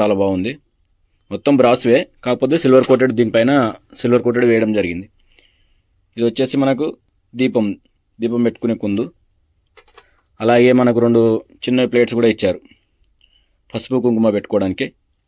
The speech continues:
ఇదిగోండి ఫ్రెండ్స్, ఇలా ఉంటుంది, పూర్తిగా అయితే ఇలా ఉంటుంది. దీంట్లో మన దగ్గర పెద్ద సైజు కూడా అవైలబుల్గా ఉంది, చూపిస్తాను చూడండి ఫ్రెండ్స్. చూడండి ఫ్రెండ్స్, ఇది వచ్చేసి పెద్ద సైజు. చూడండి,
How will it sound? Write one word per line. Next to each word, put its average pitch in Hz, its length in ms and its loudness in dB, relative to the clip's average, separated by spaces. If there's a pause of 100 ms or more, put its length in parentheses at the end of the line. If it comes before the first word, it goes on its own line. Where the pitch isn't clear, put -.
(520)
ఇదిగోండి 101 260 -6
ఫ్రెండ్స్, 110 240 -10 (680)
ఇలా 104 260 -6
ఉంటుంది, 98 300 -6 (1900)
పూర్తిగా 117 320 -2
అయితే 120 200 0
ఇలా 120 180 2
ఉంటుంది. 104 300 -8 (840)
దీంట్లో 117 260 -2
మన 120 180 0
దగ్గర 117 200 -2 (120)
పెద్ద 123 220 -2
సైజు 127 240 2
కూడా 127 120 2
అవైలబుల్గా 113 440 0
ఉంది, 98 240 -4
చూపిస్తాను 110 400 -6
చూడండి 101 220 -8
ఫ్రెండ్స్. 113 200 -10 (500)
చూడండి 123 240 0
ఫ్రెండ్స్, - 220 -2 (400)
ఇది 110 120 0
వచ్చేసి 131 360 -2
పెద్ద 117 200 0
సైజు. 104 220 0 (1500)
చూడండి, 104 320 -2